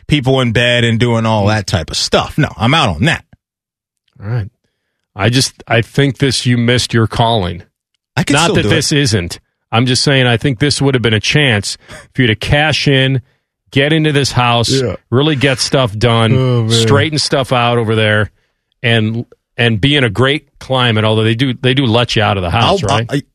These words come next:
Speaker 1: uh, you get a little backyard. You can go out in the
Speaker 2: All right.
Speaker 1: backyard. I'll bring this up real quick because <laughs> a guy that went to pick Central, my guy Jamie Wood, played football at
Speaker 2: Mm-hmm.
Speaker 1: Ohio State as well. He has now appeared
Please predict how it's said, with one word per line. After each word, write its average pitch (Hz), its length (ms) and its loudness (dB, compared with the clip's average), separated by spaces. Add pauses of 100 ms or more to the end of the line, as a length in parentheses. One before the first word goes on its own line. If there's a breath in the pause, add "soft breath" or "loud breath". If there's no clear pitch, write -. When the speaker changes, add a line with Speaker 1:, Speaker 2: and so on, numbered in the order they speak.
(340)
Speaker 1:
uh, 220 220 0
you 226 140 -2
get 214 100 0
a 160 80 -2
little 139 120 2
backyard. 101 560 0
You 151 40 -8
can 190 80 -4
go 160 80 -2
out 98 80 2
in 104 60 -2
the 90 60 -2
Speaker 2:
All 85 60 -6
right. 62 80 -6
Speaker 1:
backyard. 69 380 -6 (220 soft breath)
I'll 160 120 0
bring 185 220 2
this 151 180 0
up 131 160 0
real 120 140 0
quick 156 360 0
because 123 760 0 (220 loud breath)
<laughs> - 180 -20
a 101 240 0
guy 139 500 0
that 117 200 0
went 127 220 0
to 117 80 -2
pick 135 260 0
Central, 120 800 0
my 110 200 0
guy 117 200 0
Jamie 117 400 0
Wood, 104 580 -2 (220)
played 120 220 0
football 110 420 -2
at 107 100 4
Speaker 2:
Mm-hmm. 107 80 4
Speaker 1:
Ohio 104 240 0
State 104 320 -2
as 87 160 -4
well. 107 480 0 (480 loud breath)
He 196 200 -2
has 196 180 0
now 156 260 2
appeared 135 640 0